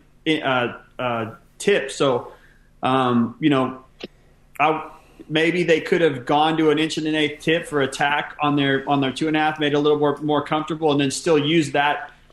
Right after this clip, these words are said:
diameter hose line to feed their rams. You know, we run the inch and three sixteenths and then the ram with the, with the inch and a half, so we can go from that three hundred to six hundred range with that single, uh, hose line.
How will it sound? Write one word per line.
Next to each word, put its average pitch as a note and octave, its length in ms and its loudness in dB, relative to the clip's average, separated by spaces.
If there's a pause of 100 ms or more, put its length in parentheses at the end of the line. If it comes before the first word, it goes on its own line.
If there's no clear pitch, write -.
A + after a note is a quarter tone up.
(160)
diameter D3 640 2
hose D#3 340 0
line C#3+ 240 0
to C#3 80 -4
feed E3 340 -2
their C#3 160 4
rams. B2+ 600 -2
You D3+ 100 -2
know, C3+ 120 2
we D#3 160 4
run D#3+ 180 2
the D#3+ 60 0
inch D#3 140 -2
and D3 100 -4
three D#3+ 120 0
sixteenths E3+ 640 -4
and C#3+ 120 -2
then C#3+ 80 0
the C#3 100 0
ram D3+ 320 0
with C#3+ 180 -4
the, B2+ 380 0
with C3+ 160 -4
the C3 100 0
inch D3+ 160 0
and C#3 80 -2
a C#3 40 -8
half, D3 320 -2
so C#3 160 -2
we C#3+ 100 -2
can C#3+ 200 -2
go C#3 400 0 (380)
from D#3 240 0
that C#3+ 220 -2
three D#3 160 2
hundred D3 280 2
to C3+ 60 2
six D#3 280 -4
hundred C#3+ 220 0
range D3 300 0
with C3+ 120 -6
that C3 200 -2
single, C#3+ 580 0
uh, B2 160 0
hose F3 340 0
line. C3 360 -2